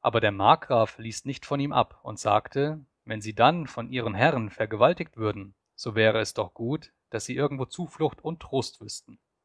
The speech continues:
Darauf antwortet Peter Schlieff wiederum wie ein voller Mensch, „Sankt Johann, Sankt Johann!“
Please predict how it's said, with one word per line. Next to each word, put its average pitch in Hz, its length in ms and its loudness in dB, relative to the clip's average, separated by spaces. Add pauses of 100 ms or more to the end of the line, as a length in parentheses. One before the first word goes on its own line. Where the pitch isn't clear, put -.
(400)
Darauf 107 280 -2
antwortet 117 500 0
Peter 123 300 -2
Schlieff 127 420 -6
wiederum 131 580 0
wie 123 140 -4
ein 113 160 2
voller 131 320 2
Mensch, 101 440 -4
„Sankt 127 300 -2
Johann, 135 560 4
Sankt 147 280 -2
Johann!“ 139 480 4